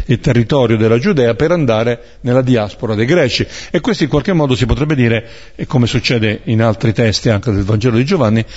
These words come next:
è una sorta di profezia, eh, non voluta, no? Perché di fatto sarà proprio quello che succederà.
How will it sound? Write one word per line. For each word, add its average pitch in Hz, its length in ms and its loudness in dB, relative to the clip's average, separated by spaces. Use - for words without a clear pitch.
è - 60 -6
una 175 160 2
sorta 160 240 0
di 147 80 0
profezia, 123 720 0
eh, 113 640 0
non 143 240 2
voluta, 127 680 2
no? 131 360 0
Perché - 240 -2
di 170 100 -2
fatto 151 300 -2
sarà 127 160 0
proprio 123 240 0
quello 127 140 2
che 107 80 0
succederà. 113 680 -2